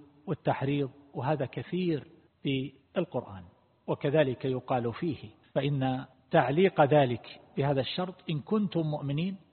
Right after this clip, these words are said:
يدل دلالة واضحة على أن ترك الربا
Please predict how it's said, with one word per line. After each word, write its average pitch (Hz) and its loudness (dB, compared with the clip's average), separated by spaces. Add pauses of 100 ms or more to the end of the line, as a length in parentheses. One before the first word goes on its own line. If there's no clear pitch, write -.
(200)
يدل 135 2
دلالة 131 2 (220)
واضحة 165 4 (400)
على 127 0
أن 131 -2 (380)
ترك - 4
الربا 139 2